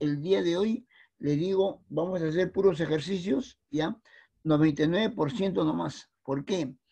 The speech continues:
Porque el otro, el otro uno por ciento es para algunas cositas de teoría que de repente no sabemos, ¿ya? ¿Ya? O no recordamos, no recordamos mejor,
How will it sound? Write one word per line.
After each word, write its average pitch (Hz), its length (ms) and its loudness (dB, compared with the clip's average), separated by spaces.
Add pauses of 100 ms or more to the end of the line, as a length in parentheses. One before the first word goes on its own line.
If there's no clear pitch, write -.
(420)
Porque 143 600 2
el 151 200 4
otro, 180 460 2
el 143 180 4
otro 170 480 0 (320)
uno 170 240 0
por 156 180 -2
ciento 170 520 -2
es 151 320 -2
para 131 300 -2
algunas 165 720 0
cositas 165 560 0
de 135 140 2
teoría 165 760 0 (420)
que 135 120 0
de 131 80 4
repente 135 580 2
no 139 160 2
sabemos, 120 600 -2
¿ya? 143 260 0 (320)
¿Ya? 127 240 -2 (300)
O 127 120 2
no 143 160 6
recordamos, 139 800 0
no 135 140 -2
recordamos 143 580 -4
mejor, 113 340 -10